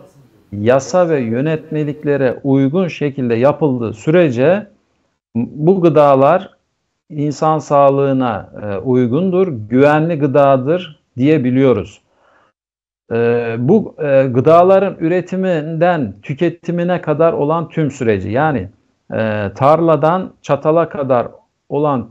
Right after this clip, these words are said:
tüm aşamaların etkin bir şekilde de denetlenmesi gerekiyor. Burada da asıl sorumluluk Tarım Orman Bakanlığı'nda.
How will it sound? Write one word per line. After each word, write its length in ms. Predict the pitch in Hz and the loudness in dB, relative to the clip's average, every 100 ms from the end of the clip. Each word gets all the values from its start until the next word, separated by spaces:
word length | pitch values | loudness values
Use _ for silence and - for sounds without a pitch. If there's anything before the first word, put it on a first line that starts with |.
| _ | _
tüm 300 | - 202 180 | -8 -6 -4
aşamaların 840 | 143 - 139 135 127 123 120 190 - | -6 -6 -2 0 2 2 0 -4 -4
etkin 440 | 135 - - 190 | -6 -6 -4 -4
bir 40 | 151 | -4
şekilde 480 | - 131 143 147 | -6 -6 -2 -2
de 180 | 170 165 | -2 -2
denetlenmesi 840 | 123 131 123 131 135 135 135 131 | 2 2 0 0 0 2 0 -2
gerekiyor. 500 | 113 98 85 87 78 87 | -2 -2 -4 -8 -10 -2
Burada 380 | 143 196 185 139 | 2 4 4 4
da 280 | 156 - _ _ _ | 0 -2 _ _ _
asıl 280 | - 117 196 | -12 -6 -6
sorumluluk 680 | 202 156 135 127 120 165 190 _ _ _ | -2 0 2 0 0 -2 -4 _ _ _
Tarım 280 | 139 165 175 | 0 2 2
Orman 380 | 160 156 147 131 | 2 2 0 0
Bakanlığı'nda. 720 | 113 117 101 95 87 80 - | -2 -4 -6 -8 -12 -14 -16